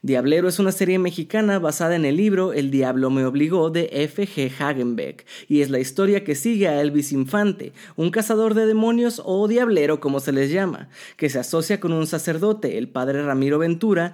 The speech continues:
y una especie de superheroína mitad demonio, Nancy Gama, para combatir el mal sobrenatural que acecha las calles de la Ciudad de México.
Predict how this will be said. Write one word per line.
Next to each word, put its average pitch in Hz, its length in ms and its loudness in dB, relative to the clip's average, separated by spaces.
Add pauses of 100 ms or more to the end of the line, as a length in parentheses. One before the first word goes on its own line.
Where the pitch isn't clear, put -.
(240)
y 208 120 4
una 247 100 4
especie 233 400 0
de 214 100 4
superheroína 160 800 2
mitad 160 360 0
demonio, 156 580 0
Nancy 127 480 -2
Gama, 156 460 -2 (240)
para 214 200 0
combatir 214 440 0
el 247 100 4
mal 165 280 2
sobrenatural 151 760 0
que 185 100 -2
acecha 147 380 -4
las 131 180 -2
calles 208 400 0
de 147 120 0
la 127 100 -6
Ciudad 131 320 0
de 127 100 -2
México. 120 720 -6